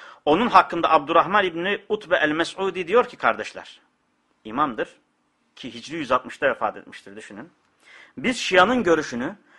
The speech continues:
Adi ibn Sabit'ten daha fazla benimseyen birine rastlamadık." Böyle birisi. Şia'nın görüşünü Adi ibn Sabit'ten daha fazla benimseyen birine rastlamadık.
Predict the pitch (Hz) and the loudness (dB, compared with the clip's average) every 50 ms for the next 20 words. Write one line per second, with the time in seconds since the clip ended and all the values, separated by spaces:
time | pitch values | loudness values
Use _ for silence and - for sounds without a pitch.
0 | - - - - 147 151 - 247 247 226 190 160 165 151 - - 208 208 202 175 | -20 -8 4 6 6 6 6 4 -2 -4 -4 -4 -6 -6 0 6 8 8 8 6
1 | 165 - - 165 143 131 120 147 190 208 196 - 175 156 139 - - 127 110 107 | 4 -2 -2 -2 -2 2 6 8 8 8 8 6 4 4 4 2 0 -2 0 0
2 | 127 131 160 196 202 - - 208 214 233 240 214 175 208 196 185 185 185 165 139 | -2 -2 -2 -4 -6 -8 -4 0 2 2 2 2 -2 -6 -6 -2 2 4 4 4
3 | - - - 120 107 95 95 - - - _ _ _ _ _ _ _ _ _ _ | 2 2 -2 -6 -6 -6 -10 -16 -20 -20 _ _ _ _ _ _ _ _ _ _
4 | _ _ _ _ _ _ 110 123 135 131 117 101 101 92 90 - - - - _ | _ _ _ _ _ _ -2 0 2 2 0 -2 -4 -8 -14 -16 -18 -20 -20 _
5 | _ _ _ _ _ _ _ _ _ _ _ _ _ _ _ - - - 135 131 | _ _ _ _ _ _ _ _ _ _ _ _ _ _ _ -14 -8 -2 0 0
6 | 135 135 233 233 214 196 190 202 - - 190 202 247 294 294 269 - - _ _ | 0 0 -2 -2 -2 -2 -2 -2 -2 -4 -4 -2 0 0 -2 -2 -6 -14 _ _
7 | _ _ _ _ _ _ _ _ - - - 147 156 190 233 240 214 170 170 151 | _ _ _ _ _ _ _ _ -8 0 4 6 6 6 4 0 -4 -4 -6 -2
8 | - 196 208 220 208 - - 180 160 147 135 151 190 208 - 185 160 143 139 139 | 4 6 6 6 6 4 0 -2 -2 2 4 6 6 6 6 4 2 4 2 -2
9 | 123 123 147 165 160 - 180 180 180 165 156 160 160 156 147 131 113 - - 127 | -2 -2 -4 -4 -6 -4 -2 -2 -2 -2 -4 -4 0 2 4 4 2 2 0 -4
10 | 110 95 92 - | -4 -4 -8 -12